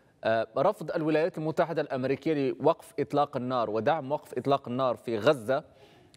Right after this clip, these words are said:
التي تشهد وضع إنساني متدهور جدًا وغير مسبوق في الواقع منذ الحرب العالمية الثانية يقول البعض، هل ذلك هو السبب فيما يجري الآن من توسع لنطاق الأزمة في البحر الأحمر وأيضًا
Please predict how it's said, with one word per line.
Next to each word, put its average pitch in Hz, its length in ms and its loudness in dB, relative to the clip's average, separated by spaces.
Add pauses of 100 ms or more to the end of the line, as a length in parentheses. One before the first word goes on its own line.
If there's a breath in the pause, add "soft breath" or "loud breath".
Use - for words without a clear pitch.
التي 110 280 0
تشهد 131 340 -2
وضع 123 220 0
إنساني 131 380 -4
متدهور 117 540 0
جدًا 117 480 0 (520)
وغير 139 300 2
مسبوق 127 440 -2
في - 80 -8
الواقع 123 460 2 (480 loud breath)
منذ 131 200 -2
الحرب 135 280 -2
العالمية 120 380 -4
الثانية 117 460 -2
يقول 107 320 -2
البعض، 143 360 2 (1120 soft breath)
هل 127 120 0
ذلك 165 300 0
هو 139 180 0
السبب 143 500 0
فيما 127 280 -2
يجري 135 300 0
الآن 139 400 -4
من 120 140 -4
توسع 147 540 -2
لنطاق 131 1500 -2
الأزمة 139 420 -2
في 135 100 -6
البحر 123 460 0
الأحمر 135 440 -4
وأيضًا 135 500 0